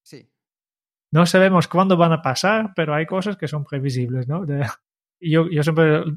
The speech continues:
Speaker 2: digo, como, como holandés, si, si vas a Holanda, pues, eh, y quedas unos días en Holanda, es bastante probable que te toque un día con mal tiempo.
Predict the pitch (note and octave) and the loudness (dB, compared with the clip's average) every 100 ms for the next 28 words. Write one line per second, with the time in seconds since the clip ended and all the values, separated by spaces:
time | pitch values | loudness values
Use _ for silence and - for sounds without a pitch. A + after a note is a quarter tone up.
0 | - D#3+ D3+ C#3 C#3+ D#3 - D#3 D#3+ D#3 | -6 -4 -2 0 0 0 0 2 4 2
1 | D#3+ G#3 - C#3 C3 C3 C#3 D3+ E3 E3+ | 0 -2 -4 -4 -4 -4 -2 0 2 4
2 | F3+ G3 F3 F#3+ G#3+ _ _ - _ _ | 4 4 2 0 -4 _ _ -20 _ _
3 | - C#3 C3 - - D#3+ D3 D3+ C#3+ C3 | -2 0 -2 -6 -10 -6 -6 -4 -6 -2
4 | D3+ F3+ E3 E3 D#3+ E3+ E3 D#3 D#3 D#3 | 0 2 2 2 2 0 0 2 2 2
5 | E3 D#3 F#3 E3 D#3 D3+ D3+ - G3 G3 | 0 0 0 0 -2 -4 -4 -2 -2 -2
6 | D#3+ D3 D#3+ D3+ E3 F#3 _ - C#3 C3 | 0 2 2 2 0 -2 _ -2 0 0
7 | C#3 D3 D3+ D#3+ D3+ E3 D#3 D3 D3 C3+ | 0 -2 0 2 0 0 -2 0 0 -2
8 | B2+ A#2+ B2 F3+ F#3+ C#3+ A2+ | -4 -6 -4 -2 -2 -4 -6